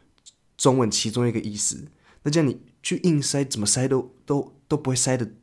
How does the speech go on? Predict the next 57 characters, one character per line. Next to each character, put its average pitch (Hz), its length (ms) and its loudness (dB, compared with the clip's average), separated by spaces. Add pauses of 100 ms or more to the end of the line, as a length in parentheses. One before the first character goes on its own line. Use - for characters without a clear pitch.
(680)
对 143 180 4
嘛， 85 140 -4
你 95 80 -6
知 117 80 -4
道 123 40 0
吗？ 117 80 0
就 123 80 -6
像 160 180 -2
拼 151 260 0
图， 151 320 -10
啊， 160 200 -14
这 - 120 -4
个 175 120 -2
角 127 320 -8
角 131 160 -2
跟 156 160 0
这 160 80 -2
个 147 80 0
角 - 240 -6
角 120 180 -2
就 139 80 -2
不 110 140 -8
对， 127 180 -2
但 139 100 0
是 143 100 0
你 107 120 0
又 107 140 2
要 123 160 0
装。 107 420 -2 (760)
所 - 160 2
以 120 140 2 (220)
你 139 100 2
要 160 60 6
怎 147 80 4
么 117 60 4
解 92 140 0
决 104 120 -6
这 107 100 -6
个 110 60 -4
问 107 140 0
题？ - 220 -12 (640)
首 - 160 0
先 151 220 6
你 123 80 4
一 110 100 0
定 139 120 2
要 143 80 4
试 143 340 2
着 107 100 -2
不， 95 300 -8 (260)
不 117 120 -2
要 117 120 2
一 123 80 2
直 104 100 -2
去 104 140 -4
翻 90 240 -4
译。 87 220 -12